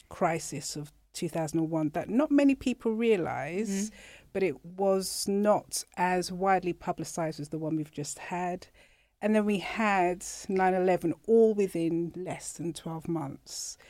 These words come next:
Speaker 1: So the industry took a huge knock. Um, so many of us became freelancers then, but I stuck and became a freelancer. But, you know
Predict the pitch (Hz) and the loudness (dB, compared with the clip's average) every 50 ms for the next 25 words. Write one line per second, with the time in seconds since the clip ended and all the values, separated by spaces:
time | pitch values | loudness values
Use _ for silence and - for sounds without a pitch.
0 | - - - - _ - - 208 190 202 208 208 233 269 269 262 233 - - - | -20 -20 -20 -20 _ -4 -4 -2 0 2 2 4 4 4 4 2 0 -2 -2 -4
1 | 202 - - 170 - - 156 - - - - - 196 190 190 185 185 180 175 170 | -6 -6 -6 -10 -10 -12 -14 -16 -16 -14 -10 -6 -6 -4 -2 -2 -2 -2 -4 -4
2 | 170 165 156 156 - - - 175 175 175 170 156 147 - - - _ - - _ | -4 -4 -6 -8 -8 -6 -4 -2 -2 -2 -2 -4 -4 -6 -12 -16 _ -20 -20 _
3 | - 190 185 175 180 175 175 170 170 165 175 170 170 165 165 - - 202 196 196 | -10 -8 -6 -4 -2 -2 -2 -2 -2 -2 -2 -2 -2 -2 -4 -4 -2 0 2 2
4 | 202 202 202 190 - 156 151 - - 156 - 165 160 170 - - 175 175 170 160 | 2 2 2 0 0 -2 -2 -4 -6 -8 -6 -4 -4 -4 -4 -6 -4 -4 -2 -2
5 | 156 143 131 - 151 147 147 - - 160 151 143 151 151 - 160 - - 160 165 | -4 -4 -6 -8 -8 -10 -8 -6 -4 -2 0 0 -2 -2 -4 -6 -8 -6 -6 -6
6 | 160 160 160 - - - - 160 - - - - - _ _ _ _ _ _ _ | -4 -6 -6 -8 -10 -6 -4 -4 -4 -6 -8 -16 -20 _ _ _ _ _ _ _
7 | _ _ _ _ 180 170 - - 170 160 165 151 151 - 165 165 160 160 151 147 | _ _ _ _ -20 -20 -12 -8 -6 -4 -4 -4 -6 -8 -8 -8 -6 -6 -8 -8
8 | 147 - - - 156 151 - _ - 160 156 - - - - - - - - - | -10 -10 -12 -12 -12 -14 -12 _ -6 -6 -6 -8 -10 -14 -20 -20 -20 -20 -20 -20
9 | - - - _ _ _ _ _ _ _ - 220 220 190 160 143 143 143 | -20 -20 -20 _ _ _ _ _ _ _ 2 2 4 4 4 4 2 0